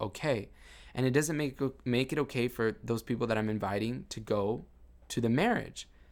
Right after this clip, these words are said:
especially if God didn't ask me to do those things. And that happens all the time. Guys, I have been, I have been to so many different churches, um, where there are two people of the opposite sex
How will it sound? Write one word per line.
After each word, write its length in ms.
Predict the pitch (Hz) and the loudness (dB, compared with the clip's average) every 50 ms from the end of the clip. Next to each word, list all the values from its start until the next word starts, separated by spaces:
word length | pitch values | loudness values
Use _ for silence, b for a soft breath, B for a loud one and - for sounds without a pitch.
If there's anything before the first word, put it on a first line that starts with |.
| b b | b b
especially 460 | - 127 - - 151 151 - - 147 139 | -6 -4 2 4 4 4 4 2 2 0
if 120 | 127 - | 0 4
God 240 | - 117 113 120 117 | 6 6 6 6 4
didn't 160 | 123 127 - - | 0 -4 -4 -2
ask 280 | 101 104 107 107 - | -2 0 0 -2 -2
me 60 | - 117 | 0 0
to 100 | 117 113 | 0 0
do 140 | 110 160 | 0 0
those 160 | 196 226 175 - | 0 0 0 -2
things. 260 | - 104 104 - - - | -2 -4 -4 -4 -6 -4
And 200 | 113 120 120 117 | -2 0 0 0
that 100 | 123 135 | 0 0
happens 320 | 160 165 - 143 127 - - | -2 -4 -4 -4 -6 -6 -4
all 100 | - 117 | -2 -2
the 80 | 117 117 | -2 -2
time. 360 | - - 123 120 113 104 107 - B B B B B B B B B | -4 -4 -2 -2 -2 -4 -6 -10 B B B B B B B B B
Guys, 220 | - 131 135 135 123 | 2 4 4 6 6
I 80 | 135 | 6
have 160 | 127 123 113 101 | 4 4 2 0
been, 300 | 107 113 117 120 110 - B B B B B B B - | -2 -2 -2 -2 -4 -6 B B B B B B B 6
I 140 | 123 131 135 | 6 8 8
have 280 | 143 151 143 123 113 | 8 8 6 6 4
been 360 | 113 110 113 117 113 107 107 104 | 2 2 4 4 4 2 0 -2
to 140 | - 110 | -4 -6
so 360 | 104 - - - 101 101 104 107 | -6 -6 -4 -2 0 0 2 2
many 180 | 113 120 123 | 2 2 2
different 300 | 120 131 - 127 120 120 | 2 0 0 0 -2 0
churches, 560 | - 123 120 107 - - 50 - - - - b b b b b b b b b - | 2 2 2 2 0 -6 -8 -8 -10 -12 -14 b b b b b b b b b 2
um, 460 | 107 104 104 101 101 101 101 98 - - | 4 6 6 4 4 2 0 -2 -4 -4
where 180 | - 113 107 104 | 0 2 2 4
there 180 | 101 107 107 - | 4 4 2 4
are 220 | - 101 98 98 | 4 2 2 2
two 300 | 95 - - - 131 139 | 0 -4 -2 0 0 2
people 320 | 139 139 120 - - 117 | 2 0 -2 2 2 2
of 120 | 113 110 117 | 2 2 2
the 80 | 104 | 0
opposite 420 | 76 95 104 - - - 123 120 - | 2 2 0 0 -2 -6 -6 -2 2
sex 540 | - 101 101 - - - - - - - | 4 4 4 2 0 -6 -6 -6 -6 -8